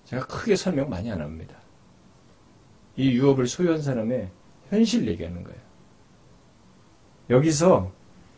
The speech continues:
신자됨이 드러나요. 신자가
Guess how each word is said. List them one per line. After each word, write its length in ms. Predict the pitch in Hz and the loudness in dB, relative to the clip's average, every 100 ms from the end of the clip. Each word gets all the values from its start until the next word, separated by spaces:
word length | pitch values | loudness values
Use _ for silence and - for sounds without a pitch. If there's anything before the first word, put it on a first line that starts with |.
| - - | -20 -14
신자됨이 1400 | - - 226 233 240 226 220 202 190 180 180 165 160 233 | -8 -2 6 8 8 6 6 4 6 4 4 2 2 2
드러나요. 400 | 151 101 90 92 - - - - - - - - - - - - - - _ - - - - - - - - - - | 2 -2 -4 -6 -14 -20 -20 -20 -20 -20 -20 -20 -20 -20 -20 -20 -20 -20 _ -20 -20 -20 -20 -20 -20 -20 -20 -20 -18
신자가 960 | - - 185 185 180 147 131 147 90 | -10 -2 4 6 6 6 8 6 4